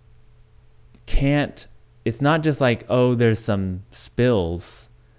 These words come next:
there's some splotches of tomato sauce on the counter, and we need to mop the floor."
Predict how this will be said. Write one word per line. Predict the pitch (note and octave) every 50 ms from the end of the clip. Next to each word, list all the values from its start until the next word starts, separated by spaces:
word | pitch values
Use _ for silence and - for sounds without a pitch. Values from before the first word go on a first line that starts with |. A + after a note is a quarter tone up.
| - -
there's | - G2+ F#2+
some | - G#2+ G2 F#2
splotches | - - - - - A2+ A2+ A2+ A#2 A#2 A2+ - A#2 G2+ G2+
of | F#2 -
tomato | - - G2+ G#2 A2 A2 A2 G#2
sauce | - - G2+ F2+ F2+ F2 F2 F2+ E2+ - - -
on | - F#2 F2 F2
the | E2+ E2
counter, | - - - G#2+ G#2+ G#2 G2 - E2+ D2+ D2+ D2 E2+ - _ _ _ _ _ _ _ _ - - - -
and | - F#2+ F#2+
we | F#2+
need | G2 G#2 G2+
to | G2
mop | F#2+ F#2+ F2+ E2+ -
the | - -
floor." | - - A2+ A2+ G2 C2+ - - - -